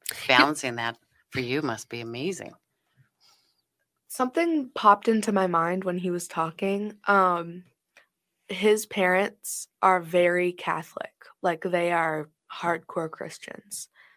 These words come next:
Speaker 3: Almost every room in their house had a cross in it, you know?
Speaker 1: Mm-hmm.
Speaker 3: I love how open they have been to the edge, though. Like, they have it in their apartment, in their condo.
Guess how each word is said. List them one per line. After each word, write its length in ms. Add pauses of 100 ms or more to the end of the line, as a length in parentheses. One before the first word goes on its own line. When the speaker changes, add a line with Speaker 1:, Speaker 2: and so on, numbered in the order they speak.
(560)
Speaker 3:
Almost 420
every 220
room 240
in 100
their 360 (200)
house 520 (180)
had 260
a 60
cross 400
in 100
it, 80 (220)
you 100
know? 340
Speaker 1:
Mm-hmm. 280 (840)
Speaker 3:
I 200
love 260
how 340
open 380
they 120
have 200
been 240
to 140
the 160
edge, 420
though. 320 (120)
Like, 200
they 100
have 400
it 180
in 200
their 220
apartment, 640 (520)
in 80
their 140
condo. 640